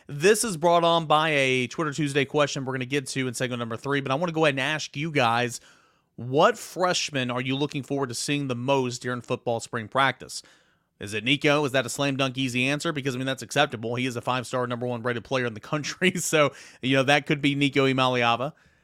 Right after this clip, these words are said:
Iamaliava. I said that fast. It sounded weird. Um, could it be Nathan Laycock, the wide receiver? Could it be one of those freshman linebackers? Who are you looking forward to seeing the most? Uh, I'm intrigued. So that is the cue of the day.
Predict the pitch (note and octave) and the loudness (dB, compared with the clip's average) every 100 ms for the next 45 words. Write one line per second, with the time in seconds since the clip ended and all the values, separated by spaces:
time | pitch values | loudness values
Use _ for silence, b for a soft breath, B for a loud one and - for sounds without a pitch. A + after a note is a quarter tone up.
0 | b - - C#3+ C#3 B2+ A#2+ A2+ G#2+ A#2 | b -18 -6 2 4 4 4 2 -2 -4
1 | C3+ G#2+ B2 A2+ G2+ A2+ A2 G#2+ A#2 G#2+ | -10 -8 -6 -4 -4 -4 -4 -6 -8 -8
2 | G#2 A2 C3 - - C3 B2+ A#2+ A2 _ | -8 -8 -10 -10 -2 2 2 0 -8 _
3 | - - D3+ C#3 C#3 C#3 C3+ C3+ C#3 C#3+ | -8 -2 2 2 2 2 0 0 2 2
4 | C#3 C3 B2 A2 - C#3+ C#3+ C3+ C3 A#2 | 0 0 -2 -2 -4 -2 -2 -4 -4 -2
5 | B2+ A#2+ A#2+ - b b B2+ C3+ C#3+ - | 0 2 0 -4 b b -6 -4 -4 -2
6 | C3 - A#2 B2 C3+ C3+ C3+ C3+ F#3 G3+ | -4 -4 -2 0 2 2 0 0 0 2
7 | F#3+ F3 D#3+ D3+ C#3 A#2+ C3+ A#2+ G#2+ G2+ | 0 0 -2 -2 -4 -4 -6 -6 -8 -10
8 | - E2+ A#2 G#2+ B2+ B2 - C#3 C3 - | -10 -6 -4 -2 -4 -4 -4 -4 -4 -4
9 | B2+ A#2+ C3+ B2+ B2 - D#3+ D3 D3 D#3+ | -4 0 0 -2 -10 -8 -4 -4 0 2
10 | D#3+ D3+ | 2 0